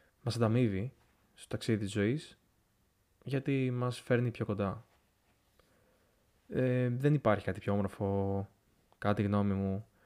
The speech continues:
για τη ζωή αυτή από το γεγονός, ε, να έρχονται μαζί οι άνθρωποι και να ενώνονται και να είναι εκεί ο ένας για τον άλλον. Και έτσι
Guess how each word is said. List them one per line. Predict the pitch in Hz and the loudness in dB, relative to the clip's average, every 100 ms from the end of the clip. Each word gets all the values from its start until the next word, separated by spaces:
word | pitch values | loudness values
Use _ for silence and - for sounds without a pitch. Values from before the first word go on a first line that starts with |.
| _ | _
για | 110 | -2
τη | 104 | 0
ζωή | 101 104 101 | 2 2 0
αυτή | 98 - 101 95 107 _ _ _ _ _ _ _ | -2 -2 -4 -4 -8 _ _ _ _ _ _ _
από | 107 - | -8 -6
το | 107 | -2
γεγονός, | 101 101 98 101 95 92 - | 0 0 0 0 -2 -6 -6
ε, | 95 95 95 98 104 _ _ _ _ | -4 -4 -6 -8 -12 _ _ _ _
να | - 107 | -4 -2
έρχονται | 107 104 98 | -2 -2 -2
μαζί | 98 95 101 | -2 -4 -2
οι | |
άνθρωποι | 98 95 101 - 113 131 _ _ _ _ | -2 -2 -4 -4 -4 -6 _ _ _ _
και | - | -4
να | 104 | -2
ενώνονται | 98 101 101 107 135 - _ _ _ _ _ _ _ _ _ _ _ _ - | 0 0 0 0 -2 -4 _ _ _ _ _ _ _ _ _ _ _ _ -4
και | 117 | 0
να | 117 | 2
είναι | 113 | 2
εκεί | 107 113 | 0 0
ο | |
ένας | 107 | 0
για | 101 | -2
τον | 92 | 0
άλλον. | 98 120 156 160 _ _ _ _ _ _ _ _ _ _ - _ _ - - | 0 0 -2 -6 _ _ _ _ _ _ _ _ _ _ -20 _ _ -20 -10
Και | - 135 131 | 0 2 4
έτσι | 131 147 - | 4 2 2